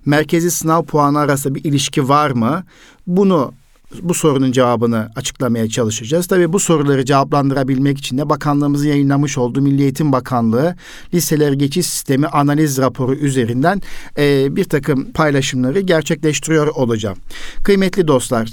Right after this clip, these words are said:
e, Erkam Radyo dinleyicilerimiz, hanımefendiler ve beyefendiler, biliyoruz bu sene yine bir milyonun üzerinde bir öğrencimiz sekizinci sınıfta okumakta ve yine bir kısmı merkezi sınav sistemine bağlı olarak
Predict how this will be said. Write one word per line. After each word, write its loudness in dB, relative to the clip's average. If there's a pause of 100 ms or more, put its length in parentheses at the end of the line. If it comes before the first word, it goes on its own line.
e, 2
Erkam 0
Radyo 2
dinleyicilerimiz, 0
hanımefendiler 0
ve 0
beyefendiler, -2
biliyoruz 2
bu -2
sene 0
yine 0
bir 4
milyonun 2
üzerinde 0
bir 2
öğrencimiz 2
sekizinci 0
sınıfta -4
okumakta 2 (420)
ve 4
yine 2 (220)
bir 0
kısmı 0 (320)
merkezi 0
sınav 0
sistemine 0
bağlı 4
olarak 0